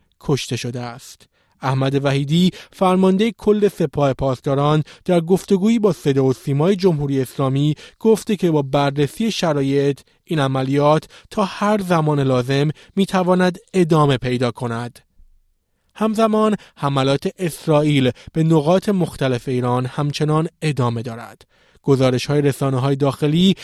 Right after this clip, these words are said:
از فعالیت پدافند هوایی در پایتخت خبر می‌دهند. تصاویر منتشر شده در فضای مجازی از انفجار در اطراف فرودگاه مهرآباد در تهران، اصفهان و همدان خبر می‌دهند.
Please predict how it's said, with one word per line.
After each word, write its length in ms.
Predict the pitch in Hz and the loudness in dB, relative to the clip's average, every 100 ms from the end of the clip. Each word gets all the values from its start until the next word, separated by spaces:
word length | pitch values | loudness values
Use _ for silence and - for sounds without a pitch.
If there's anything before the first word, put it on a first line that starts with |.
| - - | -12 -6
از 120 | 180 | -6
فعالیت 800 | - 190 - 208 190 190 208 240 - | -2 -4 -2 0 2 2 0 -4 -4
پدافند 640 | 165 160 151 - 170 180 | -2 0 -2 -2 -2 -2
هوایی 680 | 170 - 135 139 139 156 156 - - | -4 -4 -4 0 0 -2 -4 -8 -6
در 160 | 190 | -4
پایتخت 680 | 190 - 185 165 - 139 - | -4 -6 -4 -4 -4 -6 -6
خبر 260 | 135 123 123 | -8 -6 -6
می‌دهند. 600 | 123 123 123 113 107 _ _ _ _ _ - | -10 -12 -14 -14 -18 _ _ _ _ _ -6
تصاویر 460 | 135 - 127 127 127 | -6 -2 -2 -2 -2
منتشر 460 | 131 123 123 135 | -2 -4 -4 -4
شده 440 | 123 135 139 143 139 - - | 0 2 2 2 0 -6 -4
در 160 | 151 | -4
فضای 480 | 135 165 151 170 196 | 0 0 2 4 4
مجازی 640 | 185 156 139 120 131 139 135 - - | 2 2 0 0 -2 -4 -4 -10 -6
از 200 | 135 135 | -6 -4
انفجار 600 | 151 135 - 131 143 139 | -6 -4 -4 -2 2 2
در 180 | 135 139 - | 2 -2 -2
اطراف 460 | 143 - 156 160 185 | -6 -2 -2 0 -2
فرودگاه 580 | - 160 143 131 135 | 0 0 0 0 -2
مهرآباد 760 | 131 131 120 120 120 123 127 127 - _ | 0 -2 -2 -4 0 0 0 -2 -10 _
در 160 | - 123 | -4 -4
تهران، 640 | - 131 123 147 170 185 - _ _ _ | -4 -6 -2 0 0 -2 -8 _ _ _
اصفهان 540 | 127 - 135 127 135 151 - - - | -12 -8 -4 0 0 0 -4 -10 -4
و 80 | 175 | -4
همدان 600 | - 180 165 147 131 117 | -4 -2 0 2 0 -2
خبر 320 | 123 120 120 | -6 -4 -4
می‌دهند. 640 | 120 123 123 117 120 | -4 -6 -8 -10 -12